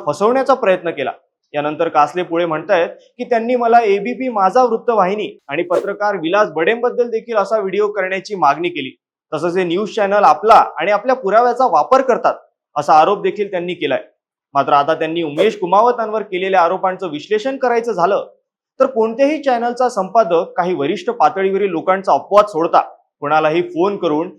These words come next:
अशा प्रकारच्या मुलाखतीची मागणी करत नाही. त्यासाठी चॅनलमध्ये इनपुट विभाग असतो, तो या संदर्भात काम सतत करत असतो, पण इनपुटही कोणाशी डायरेक्ट संपर्क करत नाही.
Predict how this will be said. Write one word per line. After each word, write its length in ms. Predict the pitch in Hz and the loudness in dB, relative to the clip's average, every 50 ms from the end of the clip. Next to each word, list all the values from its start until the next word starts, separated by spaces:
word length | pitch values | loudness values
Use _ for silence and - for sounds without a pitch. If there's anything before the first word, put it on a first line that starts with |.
| _ _ - | _ _ -2
अशा 240 | - - 220 220 220 | -2 2 4 4 4
प्रकारच्या 480 | 220 202 180 185 185 185 - 208 196 | 4 2 2 2 0 0 0 -2 -4
मुलाखतीची 640 | 185 160 151 160 180 185 196 180 - 185 - 202 208 | -2 -2 0 0 0 0 -2 -6 -8 -10 -10 -10 -4
मागणी 380 | 175 151 147 147 156 185 208 | 0 0 0 0 0 -4 -6
करत 260 | 202 - 180 202 240 240 208 | -4 -2 0 0 0 0 -2
नाही. 160 | 170 - 117 - _ _ _ _ _ _ _ - | -4 -8 -8 -10 _ _ _ _ _ _ _ -6
त्यासाठी 380 | 143 143 135 160 151 139 165 160 | -6 -4 -2 -2 -2 -2 -2 -2
चॅनलमध्ये 580 | 156 170 147 143 151 160 160 160 156 156 180 | -2 -2 -2 -2 -2 -4 -4 -4 -4 -2 -2
इनपुट 400 | 175 156 151 151 151 - 208 208 175 | -2 -2 -4 -6 -6 -6 -6 -4 -2
विभाग 320 | 156 151 143 165 180 202 | -2 2 6 6 6 8
असतो, 460 | 185 180 175 - - 131 - - _ _ _ _ _ _ _ - | 6 4 0 -2 -6 -10 -10 -12 _ _ _ _ _ _ _ 0
तो 60 | 190 | 4
या 140 | 196 208 226 | 4 4 4
संदर्भात 460 | 226 226 214 226 233 233 240 254 254 254 - | 2 0 0 0 2 4 4 2 2 2 4
काम 200 | 214 208 233 269 | 4 4 4 4
सतत 340 | 247 - 190 - 254 247 262 233 | 0 -4 0 0 0 0 2 2
करत 220 | 220 233 247 233 | 2 2 2 2
असतो, 380 | 196 160 - 143 131 - _ _ _ _ _ _ - | 0 -2 -4 -8 -12 -12 _ _ _ _ _ _ -2
पण 100 | 175 165 | -2 0
इनपुटही 560 | 156 160 165 - 220 220 233 214 214 233 226 | 0 -2 -4 -6 -4 -2 0 0 0 -2 -4
कोणाशी 420 | 226 185 180 185 202 202 202 233 226 | -4 -4 -2 -2 -2 -4 -4 -4 0
डायरेक्ट 460 | 165 151 131 139 147 170 233 247 254 | 4 4 4 6 6 4 4 4 2
संपर्क 360 | - 247 233 - 247 254 254 | 0 -2 0 0 2 2 2
करत 260 | 247 247 226 208 208 - | 2 2 2 0 0 -2
नाही. 160 | 175 151 143 | -4 -6 -8